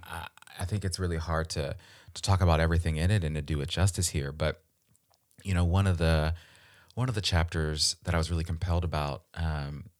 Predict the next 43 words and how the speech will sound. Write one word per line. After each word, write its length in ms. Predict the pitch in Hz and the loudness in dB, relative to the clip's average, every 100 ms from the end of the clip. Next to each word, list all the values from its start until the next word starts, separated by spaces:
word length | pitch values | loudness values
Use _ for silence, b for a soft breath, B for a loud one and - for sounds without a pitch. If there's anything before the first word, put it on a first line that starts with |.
| - | -10
you 100 | 90 | -6
know, 80 | 80 | -4
featured 320 | 90 87 85 | -4 -2 -2
Alex's 440 | 65 78 80 73 - | 0 0 -2 -4 -2
thoughts 360 | 73 78 - | -2 -2 -2
on 220 | 80 78 | -4 -4
the 80 | 76 | -6
interactions 680 | - 85 80 73 76 - 78 | -8 -6 -4 -4 -4 -6 -8
between 640 | - - 82 76 76 78 - B B B - | -8 -8 -6 -6 -6 -10 -14 B B B -10
police 640 | - 98 95 95 98 - - | -2 2 2 2 0 -6 -4
and, 560 | 82 80 78 76 73 - - | -2 0 -2 -4 -8 -12 -8
uh, 200 | 82 73 | -6 -6
people 360 | - 85 82 | -6 -6 -4
with 380 | 76 78 73 - | -4 -4 -6 -8
mental 320 | 80 76 - - | -8 -8 -10 -10
illness. 580 | 76 71 - - - - B B B B | -8 -8 -8 -6 -6 -10 B B B B
Um, 580 | 78 76 69 64 50 - - _ - | -4 -4 -4 -6 -10 -14 -20 _ -8
you 80 | 92 | -2
know, 80 | 85 | -2
I 40 | |
think 160 | 87 87 | -2 -4
it's 140 | 85 | -6
easy 640 | 92 90 85 85 82 80 82 - b b | -4 -2 0 0 0 -2 -6 -12 b b
for 180 | - 85 | -6 -4
me 280 | 82 87 | 0 0
as 160 | 80 78 | 0 -4
a 40 | |
black 320 | 73 80 76 80 | -4 -2 -2 -2
man 360 | 82 95 90 | 0 2 0
to 100 | - | -2
resonate 480 | 82 95 104 98 85 | 0 2 2 2 -2
with 140 | 76 | -4
the 80 | 80 | -4
notion 360 | 78 80 - 76 | -2 -2 -4 -6
of 120 | 76 | -4
police 240 | 80 76 | -4 -4
brutality 540 | - - - 82 82 76 | -6 -10 -4 0 0 -2
against 260 | 76 71 - | -6 -6 -4
folks 240 | 82 - | -6 -4
who 140 | 76 78 | -6 -2
look 200 | 101 - | -2 -2
like 200 | 64 - | -8 -8
me. 300 | 67 73 | -8 -6